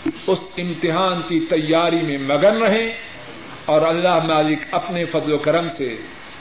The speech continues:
کہنے والے کو سننے والوں کو، ہمارے والدین کو، ہمارے بہن بھائیوں کو، ہمارے بیوی بچوں کو،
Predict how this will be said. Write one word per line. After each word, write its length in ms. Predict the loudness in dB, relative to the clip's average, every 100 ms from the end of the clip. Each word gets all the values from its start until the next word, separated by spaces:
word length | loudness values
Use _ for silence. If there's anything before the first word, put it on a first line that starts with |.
| -14 -4
کہنے 320 | -2 0 0
والے 340 | 2 2 2
کو 260 | -2 -6 -8 -10 -18 -18 -18 -16
سننے 400 | -8 -4 -2 0
والوں 380 | 4 4 4 2 -2
کو، 120 | -4 -6 -12 -16 -12 -4
ہمارے 420 | -2 2 4 4
والدین 640 | 4 4 4 2 2 0 -2
کو، 120 | -4 -6 -8 -14 -14 -4
ہمارے 380 | 0 2 2 2
بہن 320 | 0 -2 -2 2
بھائیوں 380 | 4 4 2 -2
کو، 160 | -4 -6 -10 -16 -12 -4
ہمارے 400 | 2 4 6 6
بیوی 240 | 4 0 2
بچوں 380 | 0 2 0 0
کو، 120 | -2